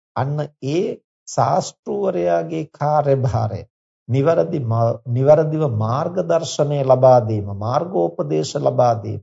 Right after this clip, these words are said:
අදාළ ප්‍රතිපදාව කියා දීම තමයි බුදුරජාණන් වහන්සේගෙන්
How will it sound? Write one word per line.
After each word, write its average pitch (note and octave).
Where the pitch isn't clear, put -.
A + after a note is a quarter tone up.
අදාළ C#3
ප්‍රතිපදාව D3
කියා F3+
දීම D#3
තමයි A#2+
බුදුරජාණන් D3+
වහන්සේගෙන් A#2+